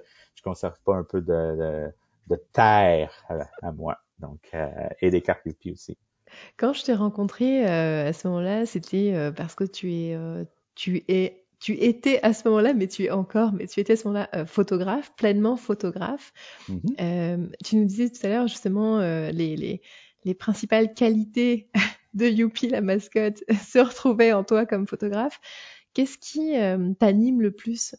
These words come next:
Speaker 2: dans cette job-là de photographe ?
Speaker 1: Euh, c'est rencontrer les gens, certainement, et, euh, avoir une pression. J'ai besoin un peu de la pression, euh, de performance, un peu une pression de performance, faire de la photo, parce que c'est pas simplement,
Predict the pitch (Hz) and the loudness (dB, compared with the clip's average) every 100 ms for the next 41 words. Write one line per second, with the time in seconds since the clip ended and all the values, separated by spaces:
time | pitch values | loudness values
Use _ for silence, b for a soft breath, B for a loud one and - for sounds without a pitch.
0 | - 175 180 185 190 - - - 170 - | -6 -2 0 0 -2 -6 -10 -6 -6 -4
1 | 165 175 180 180 190 196 175 - 151 151 | -6 -2 -4 -4 -4 -2 -4 -6 -8 -6
2 | 151 - - _ _ _ _ _ B B | -6 -8 -18 _ _ _ _ _ B B
3 | B B B B - 101 101 95 95 95 | B B B B -4 -2 0 0 0 0
4 | 120 101 90 107 80 - - - 110 - | 4 4 4 0 -2 -6 -20 -2 -2 2
5 | 104 90 92 113 - - 104 - 107 - | 2 2 0 0 -2 0 0 0 -4 -4
6 | - 95 92 120 123 104 92 - 101 - | -2 0 4 4 4 0 0 0 0 2
7 | 120 123 131 107 107 110 131 - 95 87 | 0 0 0 0 2 0 -2 -2 0 0
8 | - 85 - 107 107 - B B B - | 0 -4 -2 -6 -6 -8 B B B 0
9 | 90 87 87 85 87 82 90 82 87 90 | 2 4 4 2 0 -2 -4 -4 -6 -6
10 | 90 98 87 80 71 _ _ B 80 76 | -6 -6 -8 -10 -16 _ _ B -20 -6
11 | - - 117 - 101 95 80 101 113 - | -2 0 0 0 0 0 -4 -4 -6 -4
12 | 131 107 107 123 117 117 104 92 123 113 | -4 -2 -2 -2 -4 -4 -4 -4 -4 -6
13 | 101 104 123 113 - 101 104 - 123 120 | -4 -4 -4 -4 -2 -2 -2 2 2 2
14 | 98 98 98 95 104 | -2 -4 -4 -2 -2